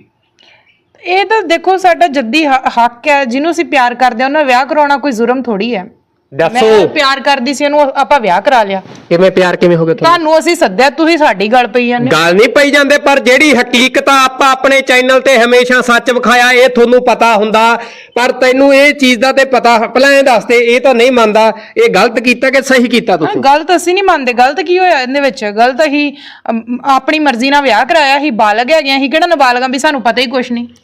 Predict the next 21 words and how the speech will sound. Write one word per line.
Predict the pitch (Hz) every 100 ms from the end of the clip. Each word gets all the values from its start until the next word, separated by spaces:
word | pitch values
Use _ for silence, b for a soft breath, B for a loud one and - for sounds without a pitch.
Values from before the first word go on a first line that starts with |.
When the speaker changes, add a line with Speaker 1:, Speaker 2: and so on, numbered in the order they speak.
| _ 123
Speaker 2:
ਦੱਸੋ, | 151 147 185 143 B B -
ਜਦੋਂ | 135 156 208 285
ਇਹ | 302 302
ਬਾਲਗ | 220 214 220 240
ਹੋ | 226 240
ਜਾਣਗੇ | 240 247 247
ਆਪਦੀਆਂ | 240 208 196 214 214
ਮਰਜ਼ੀਆਂ | 196 180 143 185 196
ਕਰਨਗੇ। | 180 175 170 131 - B B _
ਦੱਸੋ, | 202 208 262
ਇਹ, | 240 254 254
ਇਹ | 285 269
ਹੁਣ | 285
ਮੈਸੇਜ | 262 214 226 226 285
ਕੀ | 285 277 269
ਜਾਂਦਾ? | 247 214 175 - - -
ਇਹ | 254
ਭੈਣ | 254 240 208
ਭਰਾ | 214 247 226
ਦਾ | 202 214
ਰਿਸ਼ਤਾ, | 208 - 202 196 208